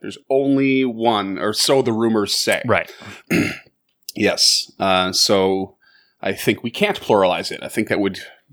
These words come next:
Speaker 1: be going too hard against the grain.
Speaker 2: No, there, there are a couple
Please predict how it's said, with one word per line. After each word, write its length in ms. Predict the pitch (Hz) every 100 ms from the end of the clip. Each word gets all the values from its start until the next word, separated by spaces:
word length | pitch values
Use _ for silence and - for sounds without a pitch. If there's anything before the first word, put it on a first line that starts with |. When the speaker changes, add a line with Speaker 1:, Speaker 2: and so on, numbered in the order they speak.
| _
Speaker 1:
be 100 | 120
going 260 | 101 107 104
too 220 | - 190
hard 180 | 156 143
against 240 | 127 113
the 80 | 113
grain. 280 | 110 98 85 -
Speaker 2:
No, 320 | 123 113 104
there, 260 | 107 110 120
there 200 | 135 135
are 40 |
a 60 | 127
couple 720 | 135 123 107 104 95 -